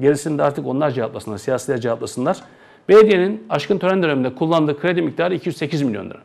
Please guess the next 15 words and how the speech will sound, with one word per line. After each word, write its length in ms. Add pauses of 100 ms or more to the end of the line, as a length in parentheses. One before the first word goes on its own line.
(320)
Net 280
rakam. 220 (1500)
Önümüzdeki 420
beş 220
yılı 240 (220)
ve 160
geçmiş 420
dönemden 320
kalan 280
yüz 140
on 140
beş 140
milyonu 220
da 100
koyduğunuzda 640